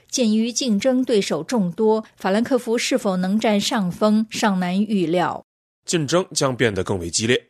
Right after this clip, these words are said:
Speaker 2: 法兰克福、伦敦、卢森堡和苏黎世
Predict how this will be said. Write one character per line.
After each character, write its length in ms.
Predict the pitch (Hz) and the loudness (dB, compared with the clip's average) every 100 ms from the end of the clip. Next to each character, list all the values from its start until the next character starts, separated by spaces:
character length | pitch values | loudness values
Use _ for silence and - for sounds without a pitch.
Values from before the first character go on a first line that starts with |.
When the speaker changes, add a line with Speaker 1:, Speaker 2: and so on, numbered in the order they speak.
| _ _ - | _ _ -4
Speaker 2:
法 160 | 139 | -2
兰 100 | 165 | 0
克 160 | 190 175 | 0 0
福、 260 | 135 170 - | 0 -2 -2
伦 200 | 143 165 | -4 -2
敦、 220 | 190 208 - | 0 -2 -2
卢 180 | 139 | -2
森 220 | 156 185 160 | -2 -2 -2
堡 200 | 98 85 | -2 -4
和 140 | 113 | -4
苏 160 | - 147 | -2 -2
黎 100 | 135 | 0
世 240 | - | 0